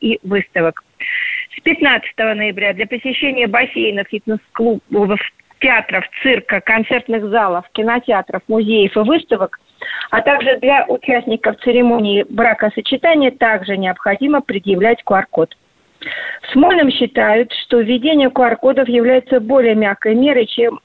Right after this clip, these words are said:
локдаун. Проверять наличие и подлинность Q R-кодов обязаны администрация, организаторы общественных мероприятий, которые, в свою очередь, будут контролировать специалисты Роспотребнадзора и Комитета по промышленной политике Смольного.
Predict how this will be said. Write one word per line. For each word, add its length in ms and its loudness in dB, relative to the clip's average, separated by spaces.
локдаун. 640 2
Проверять 460 4
наличие 420 2
и 60 -6
подлинность 520 2
Q 140 0
R-кодов 500 2
обязаны 480 2
администрация, 880 0
организаторы 720 0
общественных 540 -4
мероприятий, 720 2
которые, 480 2
в 40 -10
свою 320 -2
очередь, 560 0
будут 360 2
контролировать 760 2
специалисты 800 0
Роспотребнадзора 1300 2
и 280 4
Комитета 640 2
по 120 0
промышленной 540 2
политике 600 0
Смольного. 520 2